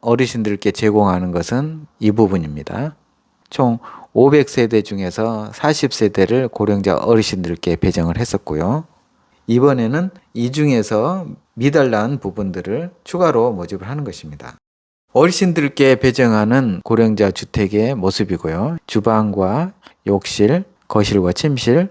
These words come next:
발코니, 거의 전국적으로 구조는 다 비슷하다고 보시면 되겠습니다. 원룸형 구조입니다. 안타깝게도 이곳은 공급을 고령자 어르신들께는 하지 않고 있습니다. 이미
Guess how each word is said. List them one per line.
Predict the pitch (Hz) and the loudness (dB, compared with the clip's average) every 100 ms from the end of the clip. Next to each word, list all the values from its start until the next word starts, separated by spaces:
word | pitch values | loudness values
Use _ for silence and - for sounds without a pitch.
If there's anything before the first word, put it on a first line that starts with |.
| _ | _
발코니, | - 101 - 98 82 78 - _ | -2 -2 0 -2 -2 -8 -14 _
거의 | - 120 131 175 165 | -4 2 2 2 -2
전국적으로 | 135 143 170 170 147 117 110 135 95 - _ | -4 -2 -4 0 0 2 -2 -2 -4 -8 _
구조는 | - 123 113 101 120 143 _ _ | -6 -2 0 0 -4 -8 _ _
다 | - 80 | -18 -16
비슷하다고 | - 139 143 127 117 101 98 | -8 -6 -6 -6 -4 -4 -6
보시면 | 82 95 85 | -6 -10 -10
되겠습니다. | 78 73 - 73 73 80 120 143 - | -10 -14 -16 -18 -16 -14 -14 -14 -4
원룸형 | 101 117 127 127 123 160 | 0 2 2 -2 -4 -8
구조입니다. | 143 90 73 69 - - _ _ _ _ | -12 -14 -16 -16 -20 -20 _ _ _ _
안타깝게도 | 120 147 175 156 135 113 131 110 | 0 2 2 0 0 0 2 0
이곳은 | 95 104 104 120 131 85 - _ | -2 -4 -4 -4 -6 -6 -12 _
공급을 | - 117 113 110 104 107 - _ _ - | -10 -4 -2 0 0 0 -4 _ _ -8
고령자 | 127 131 135 117 104 | 0 2 2 4 4
어르신들께는 | 123 131 120 113 104 98 98 95 98 | 4 0 -4 -6 -6 -4 -4 -4 -6
하지 | 104 156 120 | -8 -6 -6
않고 | 85 98 | -8 -8
있습니다. | 85 80 80 87 82 - - - | -10 -10 -12 -10 -12 -14 -14 -2
이미 | 135 139 123 143 82 | 0 0 0 -2 -6